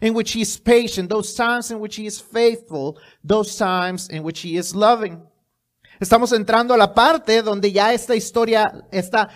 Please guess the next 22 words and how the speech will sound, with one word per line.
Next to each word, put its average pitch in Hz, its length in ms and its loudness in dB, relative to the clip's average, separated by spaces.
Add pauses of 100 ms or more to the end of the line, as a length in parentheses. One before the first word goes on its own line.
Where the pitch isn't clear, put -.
(120)
la, 180 240 4
la 190 140 4
historia 233 500 2
más 220 280 -4
triste 233 440 -2
jamás 175 340 -4
contada, 156 460 -4
se 190 180 -6
convierte 220 880 0 (240)
en 196 180 0
la 196 100 2
historia 226 720 0 (680)
más 202 560 0
grande 185 600 -2
jamás 135 400 -6
contada. 110 640 -8 (420)
El 202 220 4
milagro 240 500 6
ya 240 200 2
está 240 480 0
por 214 140 -4
suceder. 123 600 -6